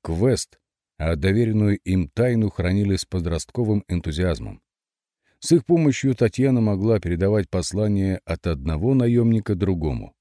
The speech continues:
лично, через случайные встречи в городе и служебные телефоны. От них же она порой получала возможность хранить где-то украденные вещи, пользоваться квартирами,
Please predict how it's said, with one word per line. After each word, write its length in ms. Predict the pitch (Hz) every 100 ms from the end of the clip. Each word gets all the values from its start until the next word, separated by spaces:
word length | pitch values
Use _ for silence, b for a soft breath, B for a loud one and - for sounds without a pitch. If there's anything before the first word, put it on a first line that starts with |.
| _ -
лично, 500 | 110 139 - 95 - _ _ _ -
через 260 | 104 110 -
случайные 560 | 131 127 131 113 104
встречи 400 | - 117 110 -
в 80 | 78
городе 460 | 101 165 139 127 -
и 120 | 120
служебные 500 | 113 85 87 87 78
телефоны. 520 | 67 69 - 113 98 _ _ _ _ _ _ _ _ -
От 260 | 71 -
них 200 | 165 185
же 200 | 139 147
она 280 | - 101 139
порой 280 | 107 113 113
получала 540 | 92 90 - 113 107
возможность 720 | 87 82 78 113 95 98 92 -
хранить 680 | - 95 104 101 - - -
где-то 400 | 73 82 - 76
украденные 640 | 71 82 80 69 67 69
вещи, 480 | 95 143 - 127 113 _ _
пользоваться 580 | 151 156 110 92 80 78
квартирами, 800 | - 73 65 - 147 135 131 117